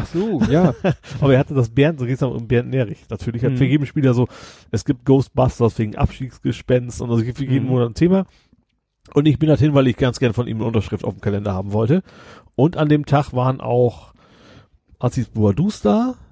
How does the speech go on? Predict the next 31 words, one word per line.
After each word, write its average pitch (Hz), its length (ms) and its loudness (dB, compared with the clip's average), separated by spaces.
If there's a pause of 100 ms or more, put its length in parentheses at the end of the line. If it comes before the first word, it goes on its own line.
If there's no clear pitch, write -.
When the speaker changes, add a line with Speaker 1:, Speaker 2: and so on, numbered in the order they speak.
(100)
Speaker 2:
also, 107 360 2
und - 360 -8
Schnecke, 185 480 -4
also 127 160 -8 (140)
Kalla 208 400 0 (140)
und 147 600 -2 (1300)
Hegestadt, 127 440 -2 (360)
äh, 110 140 -2
waren 113 280 0
auch 123 140 0
noch 151 120 4
da, 160 240 4
also 165 240 4
an, 165 160 2
an, 156 500 -4
war 151 400 0
an 156 140 -2
dem 151 360 -2
Markt 143 300 0
und 131 140 0
haben 127 120 2
dann 120 120 0
halt 113 140 0
auch, - 240 -2
ähm, 110 320 -4
kurz - 240 -2
mit 110 200 -8
Klönen 113 400 4
und, 110 260 -6
und, - 120 -8
Speaker 1:
Mhm. 113 220 0